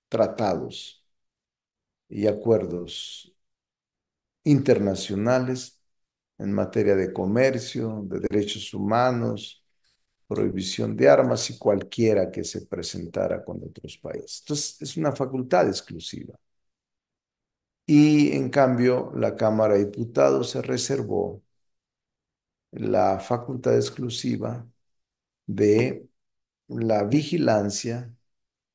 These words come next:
administrativa y financiera de, eh, naturaleza jurídica y de fiscalización.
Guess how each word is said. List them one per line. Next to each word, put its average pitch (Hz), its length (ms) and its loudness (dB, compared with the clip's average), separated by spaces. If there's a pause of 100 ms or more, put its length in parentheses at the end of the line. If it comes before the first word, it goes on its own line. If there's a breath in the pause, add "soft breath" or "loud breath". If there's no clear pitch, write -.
(640)
administrativa 120 1040 2
y 117 40 0
financiera 110 1000 -2 (1040)
de, 110 1300 0
eh, - 40 -8
naturaleza 101 540 -2
jurídica 110 760 -2
y 101 100 0
de 92 180 -6
fiscalización. 107 1120 -6